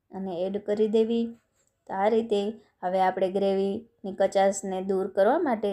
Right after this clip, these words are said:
પાંચથી છ મિનિટ માટે ગ્રેવીને ઉકળવા દઈશું. હવે ગ્રેવી ઉકળે છે આપણે, તેમાં આપણે મસાલા કરીશું. તો અડધી ચમચી જેટલી હળદર,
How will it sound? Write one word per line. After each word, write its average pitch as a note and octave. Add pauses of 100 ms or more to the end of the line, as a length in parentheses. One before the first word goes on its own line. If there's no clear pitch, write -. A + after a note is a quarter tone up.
(160)
પાંચથી F#3+
છ - (140)
મિનિટ D4
માટે G3 (720)
ગ્રેવીને F#3+ (280)
ઉકળવા G3+
દઈશું. G#3+ (680)
હવે F#3
ગ્રેવી F#3+
ઉકળે G#3
છે F4
આપણે, B3+ (220)
તેમાં G3
આપણે G#3 (480)
મસાલા G3+
કરીશું. A3+ (100)
તો -
અડધી -
ચમચી G#3
જેટલી G#3
હળદર, G#3